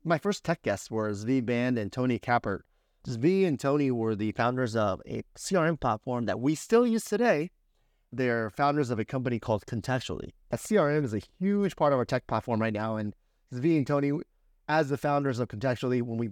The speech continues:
when Compass bought Contextually, they came into our office in D C, and I got to meet them in person. We talked about the acquisition process. We talked about the tech platform. We talked about the importance of C R M.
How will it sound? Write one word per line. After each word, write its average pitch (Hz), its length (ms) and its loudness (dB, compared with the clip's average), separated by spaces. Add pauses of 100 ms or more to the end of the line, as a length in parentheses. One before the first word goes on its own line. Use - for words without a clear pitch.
(220)
when 120 160 -2
Compass 165 340 0 (140)
bought 156 260 2
Contextually, 117 560 0
they 107 140 -2
came 139 200 -2
into 131 140 -2
our 117 60 2
office 113 260 0
in 104 120 -4
D 104 160 -2
C, 110 440 0 (360)
and 127 120 0
I 135 40 2
got 156 120 4
to 135 60 -2
meet 139 140 2
them 131 100 0
in 107 80 0
person. 110 320 -4
We 101 80 -4
talked 107 180 -4
about 101 240 -4 (380)
the 113 80 0
acquisition 113 400 0
process. 110 420 2
We 107 80 -6
talked 104 240 -4
about 101 220 -2
the 101 100 -4
tech - 220 -6
platform. 113 380 -2
We 104 100 -4
talked 113 240 0
about 104 260 0
the 117 120 0
importance 147 280 0
of 117 80 -8
C 131 220 -2
R 110 160 0
M. 110 200 -2